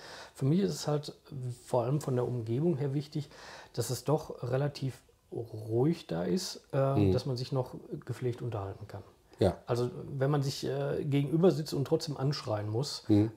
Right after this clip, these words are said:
Speaker 1: ähm, das ist für mich nichts, was mit Gemütlichkeit zu tun hat.
Speaker 2: Ja, ja.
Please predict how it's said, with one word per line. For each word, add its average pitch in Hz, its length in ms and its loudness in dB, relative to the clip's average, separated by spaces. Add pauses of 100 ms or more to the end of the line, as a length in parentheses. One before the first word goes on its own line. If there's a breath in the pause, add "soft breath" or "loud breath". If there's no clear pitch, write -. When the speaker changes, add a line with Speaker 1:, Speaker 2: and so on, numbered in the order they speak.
Speaker 1:
ähm, 131 320 4
das 135 180 -2
ist - 100 -4
für - 120 -4
mich 139 260 -2
nichts, - 460 -6
was - 520 -6
mit 131 400 -6
Gemütlichkeit 120 720 -4
zu - 80 -12
tun 101 300 -12
hat. - 180 -16 (100)
Speaker 2:
Ja, 101 240 6 (280)
ja. 98 160 -2